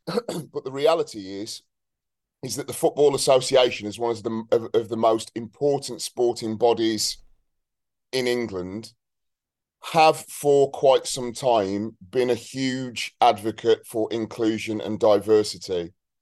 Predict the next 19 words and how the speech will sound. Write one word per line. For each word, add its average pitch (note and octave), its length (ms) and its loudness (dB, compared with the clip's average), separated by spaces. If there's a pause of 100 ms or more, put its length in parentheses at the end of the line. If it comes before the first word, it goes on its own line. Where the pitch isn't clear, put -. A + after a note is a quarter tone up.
(200)
They've C3+ 200 4
gone D3+ 200 4
out C#3 260 4
of A2 100 -8
their A#2+ 200 6
way A#2 260 4
to G2+ 120 -14
say, A2+ 300 0 (120)
"We C#3 380 -6 (120)
do B2+ 360 -4
want A2+ 380 -2
to A#2 120 -10
make A2+ 280 0
sure A2 320 -2
that G#2 240 -2
everybody G#2+ 480 0
feels A2 400 -4
included, G#2+ 640 -4 (540)
um, A2 500 2